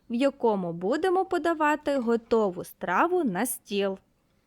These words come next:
Кожен день у господині виникає питання, що сьогодні приготувати, або навіть до свята вже думаєш, якими стравами прикрасити стіл.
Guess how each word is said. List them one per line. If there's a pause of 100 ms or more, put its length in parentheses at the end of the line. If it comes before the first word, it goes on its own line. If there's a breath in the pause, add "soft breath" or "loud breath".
(360)
Кожен
день
у
господині
виникає
питання, (260 soft breath)
що
сьогодні
приготувати, (340 soft breath)
або
навіть
до
свята
вже
думаєш,
якими
стравами
прикрасити
стіл.